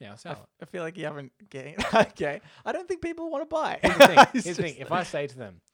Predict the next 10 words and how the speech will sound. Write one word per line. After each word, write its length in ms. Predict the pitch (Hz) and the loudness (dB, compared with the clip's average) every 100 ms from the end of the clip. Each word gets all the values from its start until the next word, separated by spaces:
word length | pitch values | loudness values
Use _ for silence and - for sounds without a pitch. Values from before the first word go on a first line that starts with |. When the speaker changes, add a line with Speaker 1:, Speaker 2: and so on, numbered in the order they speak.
| _ _ _ | _ _ _
Speaker 1:
"I'll 120 | 127 | -12
buy 320 | 123 120 127 117 | -8 -6 -6 -6
it 100 | - | -12
for 120 | - | -18
one 220 | 113 113 | -16 -14
point 260 | 104 113 101 | -14 -18 -18
five 460 | _ 107 101 95 _ _ | _ -18 -16 -20 _ _
bill," 260 | 101 92 82 _ _ - | -20 -20 -20 _ _ -18
Speaker 2:
Yeah. 180 | 139 131 _ _ _ | -16 -16 _ _ _
Speaker 1:
then 280 | 107 101 95 | -20 -18 -20